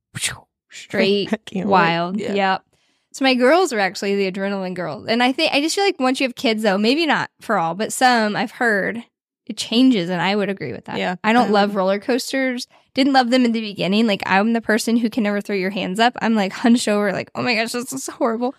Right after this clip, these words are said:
Speaker 1: I used to, but now I, I'm kinda that, like, "I don't know about this."
Speaker 2: Yeah.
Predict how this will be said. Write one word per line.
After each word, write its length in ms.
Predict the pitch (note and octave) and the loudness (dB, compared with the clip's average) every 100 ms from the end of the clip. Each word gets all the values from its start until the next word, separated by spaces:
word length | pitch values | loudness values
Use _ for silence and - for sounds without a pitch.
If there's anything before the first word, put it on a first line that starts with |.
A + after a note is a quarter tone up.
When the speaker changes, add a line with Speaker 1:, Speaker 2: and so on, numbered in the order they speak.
| - | 0
Speaker 1:
I 140 | - | 2
used 300 | C4 C4+ C4 - | 4 2 0 2
to, 120 | G#3+ | 2
but 100 | F#3 | 2
now 160 | G3+ G3+ G3+ | 2 4 2
I, 120 | G3 - _ - | 0 -10 _ -6
I'm 120 | G3 | -4
kinda 220 | F#3+ G3 | -4 -4
that, 160 | F3+ - | -2 -2
like, 240 | G3+ G3+ | -6 -8
"I 120 | G3 G3 _ _ | -10 -14 _ _
don't 200 | A3+ A3+ - B3 | -18 -18 -20 _
know 60 | C4+ | _
about 280 | C4+ C3+ - | -14 -14 -14
this." 380 | B2 B2+ B3+ - | -16 -16 -18 -6
Speaker 2:
Yeah. 480 | C#4+ G4 E4 - | -2 2 2 0